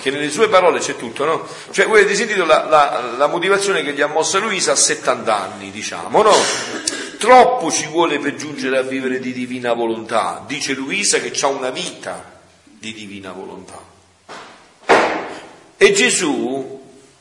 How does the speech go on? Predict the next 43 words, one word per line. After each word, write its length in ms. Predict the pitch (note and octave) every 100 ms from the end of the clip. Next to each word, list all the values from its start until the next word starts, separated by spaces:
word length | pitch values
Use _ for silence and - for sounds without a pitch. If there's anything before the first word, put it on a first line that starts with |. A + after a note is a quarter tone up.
| _ _ _ _ _ _ _
ma 100 | -
questo 280 | D3 G3 C#3
Gesù 260 | C3+ - C#3+
non 100 | G#2+
l'ha 80 | A#2
fatto 400 | - B2+ - F#2
per 120 | F2+
Luisa, 260 | F#2 F2+
l'ha 60 | F#2
fatto 260 | - A2+ G2
per 120 | G#2+
me 100 | C#3
e 40 |
per 140 | D3 -
te, 180 | B2 G2
non 140 | G#2+
l'ha 60 | G2+
fatto 260 | G#2+ -
per 140 | G2 G#2
noi. 420 | A#2+ G2+ F2 F2 - _ _ _ _
Cioè 160 | - A2
Gesù 320 | G#2 A2+ D#3+
l'ha 120 | A2
fatto, 440 | - A2+ A2+ A2+ -
ha 60 | A2+
suscitato 640 | - C3 - C#3 D#3+ C3
questa 380 | A#2 B2 - G#2+
cosa, 480 | G#2 E2+ - F#2+ F#2 - - -
questo 340 | - A#2+ - A#2
dubbio, 480 | C3+ C3+ - -
diciamo, 760 | F2+ G2 - F2 - - F#2+ - F#2+ -
a 100 | G2+
Luisa, 580 | A2 A2 G2+ F2+ - F2 - _ _ _ - _
per 160 | C#3 C3+
dargli 260 | G#3 E3+
una, 180 | D3 C3
per 200 | - C3
darci 280 | F3+ F#3+ C#3+
una 100 | A#2+
risposta 480 | A#2 - C#3 - A2+
a 20 |
noi 200 | C3 G#2+
stasera 600 | - - D#3 C#3+ -